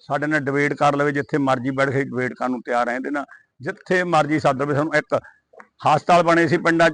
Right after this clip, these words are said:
ਪਿੰਡਾਂ ਡਿਸਪੈਂਸਰੀਆਂ ਚੱਲਦੀਆਂ ਸੀ। ਤਲਵੰਡੀ ਕਲਾ ਦੇ ਵਿੱਚ ਕਿਸੇ ਨੇ ਜ਼ਮੀਨ ਮੁਹਰ ਦਿੱਤੀ ਸੀ, ਉੱਥੇ ਰੰਗ ਫੇਰਤਾ ਆਪਣੇ ਮੁਹੱਲਾ ਕਲੀਨਿਕ। ਮੁਹੱਲਾ ਕਲੀਨਿਕ ਐਂ ਨਹੀਂ ਬਣਦੀ, ਜੇ ਕਹਿੰਦੇ ਇਹ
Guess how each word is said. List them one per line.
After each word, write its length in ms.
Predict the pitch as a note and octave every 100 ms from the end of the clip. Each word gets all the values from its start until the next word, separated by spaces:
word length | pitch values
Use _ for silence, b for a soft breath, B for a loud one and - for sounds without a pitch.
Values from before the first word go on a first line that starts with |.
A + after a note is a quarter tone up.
| E3+
ਪਿੰਡਾਂ 220 | E3+ F3
ਡਿਸਪੈਂਸਰੀਆਂ 600 | D#3 D#3 D#3 D#3 D3+ D#3+
ਚੱਲਦੀਆਂ 340 | D#3+ D#3 D#3+
ਸੀ। 100 | D#3+
ਤਲਵੰਡੀ 540 | E3+ D#3+ D#3 D#3 D#3 E3
ਕਲਾ 240 | D#3+ D#3+
ਦੇ 100 | D3+
ਵਿੱਚ 220 | D#3+ E3 -
ਕਿਸੇ 200 | D3 D#3+
ਨੇ 100 | D3+
ਜ਼ਮੀਨ 300 | C#3+ C#3+ D3
ਮੁਹਰ 220 | C#3+ B2+
ਦਿੱਤੀ 340 | B2 B2+ B2 G#2+
ਸੀ, 140 | A2 - b b b -
ਉੱਥੇ 280 | E3+ F3
ਰੰਗ 220 | E3+ E3 E3+
ਫੇਰਤਾ 580 | F3 F3+ - G3 F#3 - _ _ _ _ D#3
ਆਪਣੇ 240 | D#3 E3+
ਮੁਹੱਲਾ 340 | E3+ D#3+ D3+
ਕਲੀਨਿਕ। 400 | C3 C3+ C3 B2 -
ਮੁਹੱਲਾ 340 | C#3+ D#3+ D3+ D#3
ਕਲੀਨਿਕ 260 | F3 E3
ਐਂ 160 | E3+ E3+
ਨਹੀਂ 100 | F#3
ਬਣਦੀ, 360 | F3+ F3 E3
ਜੇ 200 | E3 E3
ਕਹਿੰਦੇ 440 | D3+ F3 F3+ -
ਇਹ 100 | E3+